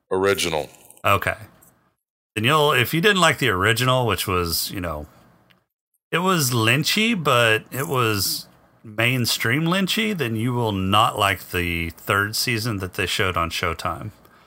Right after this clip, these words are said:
Speaker 1: Yeah.
Speaker 2: 'Cause
Speaker 1: And then
Speaker 2: that
Speaker 1: I, but
Speaker 2: was
Speaker 1: I really enjoyed Eureka.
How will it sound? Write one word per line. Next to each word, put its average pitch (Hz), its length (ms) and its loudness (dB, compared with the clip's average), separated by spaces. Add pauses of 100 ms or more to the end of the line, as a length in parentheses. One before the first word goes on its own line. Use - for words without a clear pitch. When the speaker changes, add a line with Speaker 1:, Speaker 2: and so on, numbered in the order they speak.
Speaker 1:
Yeah. 80 400 0 (260)
Speaker 2:
'Cause 104 120 0
Speaker 1:
And 110 80 2
then 127 80 6
Speaker 2:
that - 100 6
Speaker 1:
I, - 20 2
but 127 180 6
Speaker 2:
was - 0 -
Speaker 1:
I 107 300 4
really 143 320 6
enjoyed 110 400 2
Eureka. 87 680 2